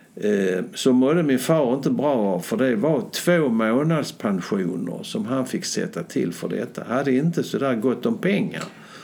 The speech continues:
Och, och, eh, då blir det då att jag var involverad i och drev ett större företag. Så att jag sa till honom att jag tar över driften och kostnaderna för alltihopa.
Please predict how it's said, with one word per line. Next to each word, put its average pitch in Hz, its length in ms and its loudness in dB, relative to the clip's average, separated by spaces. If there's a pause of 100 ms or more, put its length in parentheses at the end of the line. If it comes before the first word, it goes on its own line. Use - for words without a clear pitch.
(240)
Och, 131 180 -2 (440)
och, - 280 -4
eh, 113 260 2 (480)
då 123 120 2
blir 170 320 4
det 139 140 4
då 123 100 4
att 110 160 0
jag 117 300 4
var 107 300 2
involverad 117 760 2
i 101 60 2
och 90 180 0
drev 110 280 0
ett 98 80 -2
större 107 340 2
företag. 117 600 -2
Så 110 120 -2
att 104 200 -2
jag 117 180 0
sa 131 220 2
till 113 200 0
honom 101 400 2
att 104 260 -2 (920)
jag 135 160 2
tar 170 300 4
över 117 340 2 (160)
driften 127 560 0
och 104 120 -4
kostnaderna 107 800 0
för 104 120 -4
alltihopa. 104 760 -2